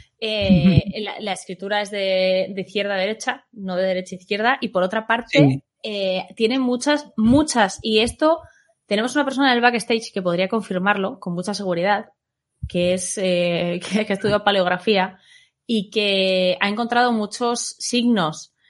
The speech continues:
Speaker 1: eh, élficos en textos que ha analizado y que no son árabes. O sea, quiero decir, hay una, la forma que tenía Tolkien de escribir algunas letras era la
Speaker 2: Mm.
Speaker 1: forma que se usaba hace muchos años en textos normales y corrientes en castellano.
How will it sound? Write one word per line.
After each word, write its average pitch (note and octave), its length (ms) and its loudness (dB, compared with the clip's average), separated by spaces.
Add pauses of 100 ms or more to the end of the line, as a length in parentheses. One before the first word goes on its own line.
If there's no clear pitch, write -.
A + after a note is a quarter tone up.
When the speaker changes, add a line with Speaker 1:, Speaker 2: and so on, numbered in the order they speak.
(280)
Speaker 1:
eh, F#3 400 2
élficos A3+ 840 0
en F#3+ 220 0
textos A#3+ 720 -4
que G#3 100 -2
ha F#3+ 120 4
analizado A#3 800 0
y - 140 -2
que F#3 140 -2
no F#3+ 100 0
son A3+ 240 0
árabes. G#3 580 0
O - 40 -20
sea, G3 160 -6
quiero G#3 180 -4
decir, G3 260 -2
hay F#3 140 0
una, G#3+ 300 0
la F3+ 160 -8
forma G#3 320 -2
que A3 80 -4
tenía G#3 360 -2
Tolkien A3 360 -2
de F3+ 60 -2
escribir F3+ 420 -2
algunas F#3 400 0
letras B3 340 -2
era E3+ 160 6
la D#3 80 8
Speaker 2:
Mm. D3 60 2
Speaker 1:
forma G#3 240 -6
que G#3+ 80 -8
se F#3+ 80 -4
usaba G3 380 -4
hace A#3 220 -2
muchos A#3+ 320 -4
años B3 300 -4
en F#3 160 -4
textos G3+ 340 -2
normales F#3+ 380 0
y A3+ 60 -2
corrientes A3 420 0
en C4 100 2
castellano. G#3 600 -2